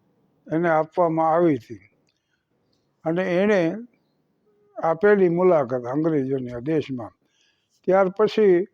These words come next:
વેપાર માટે એમને છૂટ મેળવી અને ધીરે ધીરે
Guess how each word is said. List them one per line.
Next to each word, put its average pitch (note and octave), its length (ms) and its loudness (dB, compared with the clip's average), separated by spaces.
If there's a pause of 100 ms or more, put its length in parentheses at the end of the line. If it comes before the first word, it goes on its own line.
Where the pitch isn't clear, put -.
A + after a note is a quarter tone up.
(460)
વેપાર G3 420 2
માટે G#3 360 2
એમને G3 360 2
છૂટ D#3+ 400 0
મેળવી C#3+ 520 0 (1120)
અને F3+ 160 0
ધીરે F3+ 400 4
ધીરે F#3+ 320 4